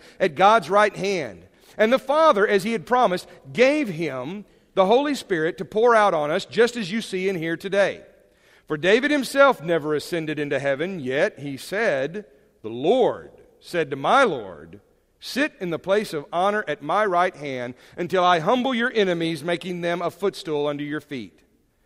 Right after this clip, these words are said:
So let everyone in Israel know for certain that God has made this Jesus whom you crucified to be both Lord and Messiah. Now Peter's words pierced their hearts, and they said to him and to the other apostles,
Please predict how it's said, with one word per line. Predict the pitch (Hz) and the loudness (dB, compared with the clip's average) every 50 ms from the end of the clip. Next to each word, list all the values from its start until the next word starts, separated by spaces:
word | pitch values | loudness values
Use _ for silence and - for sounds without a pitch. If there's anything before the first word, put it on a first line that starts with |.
| _ _ _ | _ _ _
So | - - 135 | -10 -8 -4
let | 139 143 143 147 | -2 0 0 0
everyone | 151 151 170 165 165 170 170 | 0 0 0 -2 -2 -2 -2
in | 175 175 | -2 -2
Israel | 175 175 165 143 180 180 180 180 | -2 -4 -4 -2 -2 -2 -2 -2
know | 170 165 180 190 | -2 -2 -2 -2
for | - 208 196 | -2 -6 -8
certain | - - 202 185 170 - 127 117 110 - _ _ _ | -6 -6 -6 -6 -6 -6 -10 -14 -16 -16 _ _ _
that | - 196 160 143 | -4 -4 -4 2
God | 135 202 226 233 240 214 | 4 4 6 6 6 4
has | 214 214 165 | 4 0 0
made | 156 180 190 202 208 160 | -2 -2 -2 -2 -2 -2
this | 185 190 143 127 | -4 -4 -4 -6
Jesus | 127 147 185 196 196 165 180 185 147 | -8 -8 -6 -6 -6 -8 -8 -10 -8
whom | 170 180 175 175 | -8 -6 -6 -6
you | 190 202 | -8 -8
crucified | 190 - 196 185 170 - 143 - 131 120 123 127 135 - - - _ _ | -6 -6 -6 -6 -6 -10 -10 -8 -6 -4 -4 -4 -6 -8 -10 -20 _ _
to | - 233 226 | -6 -6 -6
be | 165 165 254 269 285 285 277 254 | -4 -4 -2 0 2 2 2 2
both | 170 208 202 190 143 151 | 4 4 2 2 0 -2
Lord | 170 196 214 220 220 220 233 220 185 - - - - - - | 0 4 4 6 6 6 6 4 2 0 -6 -10 -16 -10 -4
and | 175 180 180 180 180 185 190 185 - | -2 0 2 2 0 0 -4 -8 -8
Messiah. | 151 165 156 - - 175 156 147 143 131 110 95 76 - - - _ _ _ _ _ _ _ _ _ _ _ _ _ _ _ _ _ _ _ | -8 -8 -8 -6 -2 0 2 2 2 0 -2 -6 -12 -20 -20 -20 _ _ _ _ _ _ _ _ _ _ _ _ _ _ _ _ _ _ _
Now | 117 120 | -16 -16
Peter's | - - 143 165 170 175 170 127 | -14 -12 -12 -8 -8 -8 -8 -8
words | 120 123 123 113 107 104 95 - - _ _ _ _ - | -8 -8 -6 -6 -6 -8 -10 -14 -20 _ _ _ _ -8
pierced | - 185 220 220 - - - | -4 -2 -2 -2 -4 -6 -4
their | 185 180 143 | -4 -4 -4
hearts, | - 151 156 135 110 - - - - _ _ _ - - _ | -2 -2 -2 -2 -2 -6 -12 -20 -20 _ _ _ -20 -6 _
and | 151 147 139 131 | -4 -4 -2 0
they | 147 190 247 254 | 0 0 0 0
said | - - - 190 185 180 139 | -2 -4 -2 -2 -2 -2 -4
to | 160 156 | -6 -8
him | 143 143 143 135 139 147 - | -8 -6 -6 -6 -6 -6 -6
and | 143 143 135 - | -8 -10 -10 -8
to | - 190 180 | -8 -8 -6
the | 170 180 - | -6 -8 -6
other | - 180 196 196 190 | -4 -4 -4 -4 -4
apostles, | 160 139 - - 180 185 185 170 - 131 120 117 - | -6 -6 -6 -4 -2 -2 -2 -2 -6 -12 -14 -14 -16